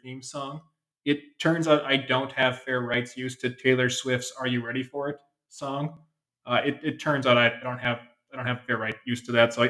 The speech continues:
I, that can't be the, that can't be the, uh, the theme song, unfortunately.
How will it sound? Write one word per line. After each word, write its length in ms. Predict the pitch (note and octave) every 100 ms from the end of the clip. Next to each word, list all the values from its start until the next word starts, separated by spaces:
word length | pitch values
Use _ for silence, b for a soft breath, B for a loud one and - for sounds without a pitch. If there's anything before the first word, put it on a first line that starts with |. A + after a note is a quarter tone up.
| C3+
I, 120 | B2
that 200 | C3+ C3
can't 200 | C#3 B2
be 80 | B2
the, 160 | A#2 A2+ _
that 160 | C3 -
can't 180 | C3 A#2+
be 140 | A#2+
the, 320 | A2+ A2+ A2+
uh, 100 | A2 A2 _ _ _ _ _ _ _ _ B2+
the 60 |
theme 300 | B2 C#3 B2
song, 340 | A#2+ A#2+ A2+ A#2+
unfortunately. 680 | A#2+ B2 - - A2+ A#2